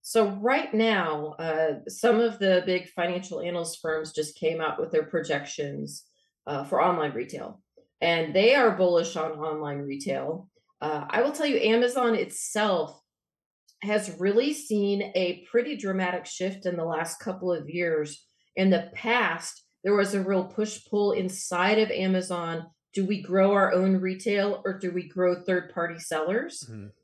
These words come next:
Speaker 1: The grow third-party sellers seems to have won. Uh, there are vice president level people at Amazon putting out statements about how they want to get to eighty percent of the products on the platform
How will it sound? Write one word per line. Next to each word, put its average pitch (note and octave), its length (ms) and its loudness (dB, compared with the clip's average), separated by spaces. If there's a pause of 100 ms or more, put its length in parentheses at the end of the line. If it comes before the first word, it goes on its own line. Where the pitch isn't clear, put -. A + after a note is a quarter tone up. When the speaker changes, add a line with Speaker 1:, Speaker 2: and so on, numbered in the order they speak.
(320)
Speaker 1:
The G3 120 4
grow A3+ 400 6
third-party B3+ 640 2
sellers A3 600 0 (160)
seems C4+ 580 -6
to B3 180 -8
have G3+ 280 -6
won. D3+ 600 -4 (280)
Uh, E3 200 -4
there G3 220 2
are F3+ 460 6
vice F#3+ 260 0
president G3 500 -4
level F#3 300 -2
people F#3 400 -2
at - 100 -4
Amazon E3+ 580 -4
putting G3 280 0
out F#3 180 -2
statements E3 600 -8
about D3+ 260 -6
how E3 220 -2
they G3+ 360 4
want F3+ 260 -2
to F3+ 100 -8
get F#3+ 240 -4
to - 140 -8 (100)
eighty A3 360 2
percent D#3+ 460 -8 (380)
of F#3 180 0
the F#3 60 -2
products E3 440 -2
on E3 140 -2
the D#3 80 -10
platform D3+ 800 -4